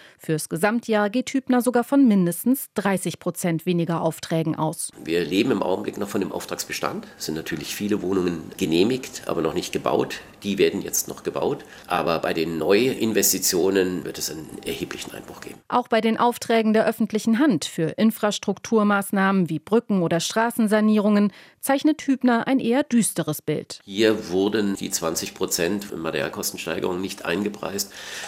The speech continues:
Speaker 2: Das heißt, wir bauen in diesem Jahr zwanzig Prozent weniger für das gleiche Geld wie im vergangenen Jahr.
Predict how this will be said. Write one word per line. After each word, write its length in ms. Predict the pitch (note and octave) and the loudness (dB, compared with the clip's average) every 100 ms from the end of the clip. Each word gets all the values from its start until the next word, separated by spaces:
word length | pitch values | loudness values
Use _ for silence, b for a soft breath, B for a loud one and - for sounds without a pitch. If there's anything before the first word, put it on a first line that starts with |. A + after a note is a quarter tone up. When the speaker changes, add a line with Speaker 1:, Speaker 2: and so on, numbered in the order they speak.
| - | -4
Speaker 2:
Das 140 | - | 0
heißt, 200 | F2 - | 0 0
wir 80 | F2 | -2
bauen 220 | - E2 | 0 -2
in 120 | E2 | -4
diesem 280 | - D#2 F2+ | -6 -6 -4
Jahr 280 | E2 E2+ - - - - - | -2 -2 -4 -10 -8 -6 -4
zwanzig 320 | - - - | -4 -4 -6
Prozent 340 | - F2 - | -4 -4 -2
weniger 380 | D#2 E2+ G2 F2 | 0 0 2 0
für 100 | D#2+ | 0
das 140 | D2+ | -2
gleiche 280 | - C#2 C#2+ | 0 -2 -2
Geld 240 | - - - | -2 -2 -4
wie 60 | |
im 80 | - | -6
vergangenen 400 | - E2 E2+ B1+ | -6 -6 -8 -10
Jahr. 160 | - | -12